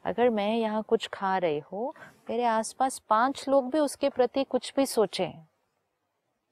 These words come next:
लेकिन फाइनल वाइब्रेशन किसकी है? मैं आत्मा उस भोजन को क्या इंटेंशन एनर्जी दे रही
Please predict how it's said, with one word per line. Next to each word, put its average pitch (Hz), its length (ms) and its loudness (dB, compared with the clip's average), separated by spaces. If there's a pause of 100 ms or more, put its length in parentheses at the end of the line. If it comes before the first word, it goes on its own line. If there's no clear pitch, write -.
(540)
लेकिन 202 300 -6
फाइनल 196 560 -2
वाइब्रेशन 190 600 0
किसकी - 440 -4
है? 196 320 -10 (380)
मैं 190 100 -4
आत्मा 180 560 -2 (140)
उस 190 280 -4
भोजन 185 380 0
को 226 180 -4
क्या 180 260 -2
इंटेंशन 170 640 0
एनर्जी 156 460 -2
दे 156 160 0
रही 165 200 -4